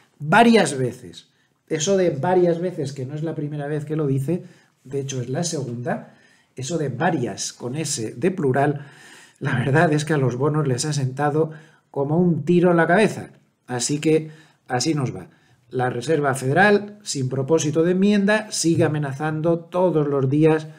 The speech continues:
con todo tipo de peligros y de problemas.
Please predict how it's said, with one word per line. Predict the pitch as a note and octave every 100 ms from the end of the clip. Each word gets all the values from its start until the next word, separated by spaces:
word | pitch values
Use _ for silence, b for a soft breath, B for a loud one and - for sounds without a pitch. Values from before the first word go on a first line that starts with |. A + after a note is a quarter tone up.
| B B B
con | C3 B2 A2+
todo | D#3+ D#3+ D3+ C3
tipo | D3 C#3+ D3+
de | C3+
peligros | B2+ A2+ D#3+ D#3+ D#3+ D#3 D3+ -
y | C#3
de | C#3+
problemas. | C3 B2 F#2+ E2 - - -